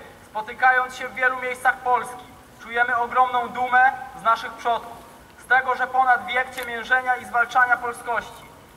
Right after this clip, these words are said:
nie wystarczył, żeby zniszczyć ten wielki i dumny naród.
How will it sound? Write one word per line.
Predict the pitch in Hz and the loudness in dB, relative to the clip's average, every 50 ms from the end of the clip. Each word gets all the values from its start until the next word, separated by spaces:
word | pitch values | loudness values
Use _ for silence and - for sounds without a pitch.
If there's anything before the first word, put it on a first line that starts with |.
| - 190 | -16 -4
nie | 214 247 | -4 -4
wystarczył, | 254 262 254 - - 262 226 220 214 - - - - - - - - - | -4 -4 -8 2 4 6 6 6 4 2 -6 -10 -10 -12 -14 -16 -14 -2
żeby | - 202 202 220 190 | -2 -2 -2 -2 -10
zniszczyć | 202 233 226 - - 233 - | -12 -12 -14 -14 -14 -16 -14
ten | - 220 214 202 | -12 -12 -12 -10
wielki | 175 214 233 240 240 240 - 240 233 202 | -2 0 2 2 2 0 -4 -10 -12 -14
i | |
dumny | 170 - 214 208 202 196 196 | -10 -8 -8 -8 -6 -8 0
naród. | 185 185 160 151 147 - | 4 4 4 4 4 0